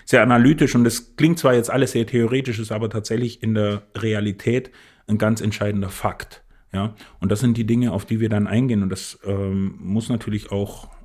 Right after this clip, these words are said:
und das wird leider, ähm, in Deutschland noch zu wenig ernst genommen, ja, von den Schulen auch wirklich gewollt sein. Ja? In der Regel denken die, "Na ja, da wird schon nichts passieren."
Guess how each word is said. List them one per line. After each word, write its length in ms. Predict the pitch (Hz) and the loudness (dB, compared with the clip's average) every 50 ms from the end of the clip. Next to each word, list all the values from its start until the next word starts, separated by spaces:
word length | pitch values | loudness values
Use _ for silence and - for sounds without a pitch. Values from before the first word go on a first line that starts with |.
| - - - - - - - - - | -20 -20 -20 -20 -20 -20 -20 -10 -6
und 180 | 104 104 - | -6 -4 -4
das 180 | 110 104 - - | -6 -6 -4 -6
wird 200 | 107 107 - - | -6 -6 -4 -6
leider, 560 | 104 101 101 104 120 135 143 147 143 139 143 - - - - - - - - - - | -4 -4 -2 -2 0 0 2 0 0 0 -4 -8 -14 -18 -20 -20 -20 -20 -20 -10 -4
ähm, 400 | - 107 107 107 107 107 110 107 107 | 0 2 2 4 4 4 2 0 0
in 120 | 104 107 | 0 0
Deutschland 380 | 104 101 107 113 - - 120 113 | 0 0 -2 -2 -2 -2 0 0
noch 100 | 110 107 | 0 -2
zu 220 | 110 - - 123 | -2 -4 -4 -2
wenig 280 | 120 117 113 110 107 - | 0 0 0 0 -2 -2
ernst 260 | 104 107 120 120 - - | -2 -2 -2 -2 -4 -4
genommen, 400 | 123 123 120 120 127 123 110 104 | -2 -2 -2 -2 -4 -6 -6 -8
ja, 300 | 101 101 101 104 110 107 | -6 -6 -4 -6 -6 -8
von 180 | - - - 110 | -4 -2 0 2
den 160 | 110 104 104 | 4 4 2
Schulen 520 | - - - 110 113 123 127 127 127 117 - - | 0 -2 -2 -2 0 2 2 0 0 -2 -6 -4
auch 380 | - 101 107 110 - - 107 | -4 -2 -2 -2 -4 -6 -4
wirklich 360 | 101 107 104 - 117 107 - - | -2 -2 -2 -2 -4 -6 -4 -4
gewollt 340 | 113 101 101 101 104 107 | -2 0 0 0 0 0
sein. 320 | 104 - - 82 80 82 82 _ _ _ _ _ _ _ _ _ | -2 -4 -8 -8 -10 -12 -16 _ _ _ _ _ _ _ _ _
Ja? 220 | 98 98 107 123 - - - _ _ _ | -4 -4 -4 -4 -6 -12 -20 _ _ _
In 140 | - 117 113 | 2 4 4
der 120 | 110 104 | 4 4
Regel 260 | 117 127 147 151 151 | 2 0 0 0 0
denken 220 | 113 120 120 117 117 | 0 0 2 2 4
die, 100 | 117 110 | 4 2
"Na 120 | 110 113 | 2 2
ja, 200 | 110 113 117 120 | 2 0 -2 -2
da 200 | 117 113 107 104 | -4 -6 -4 -4
wird 140 | 127 131 - | -4 -6 -4
schon 240 | - - 120 120 120 | -4 -4 -2 -2 -2
nichts 260 | 123 120 - - - | -2 -4 -8 -14 -16
passieren." 720 | - - - 117 107 - - - 143 135 113 92 85 80 | -14 -6 -4 -2 -2 -2 -2 0 2 2 2 2 0 -4